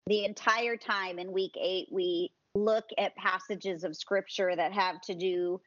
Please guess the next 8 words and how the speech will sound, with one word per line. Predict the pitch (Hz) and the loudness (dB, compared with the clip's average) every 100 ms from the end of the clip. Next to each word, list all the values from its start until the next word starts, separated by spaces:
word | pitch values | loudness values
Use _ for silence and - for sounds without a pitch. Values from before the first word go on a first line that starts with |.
| _ - - | _ -20 -6
with | 196 214 214 - | 2 2 2 -2
the | 202 | -2
Holy | 190 214 180 165 151 | 0 0 0 -2 -4
Spirit | - - 180 120 76 - - | -2 0 2 0 -2 -6 -4
and | 190 185 185 | -2 -2 2
what | 196 - 180 | 2 2 -6
Jesus | - 220 240 226 220 196 - - | -2 0 0 0 -2 -2 -6 -2
taught | 185 170 170 | 2 2 0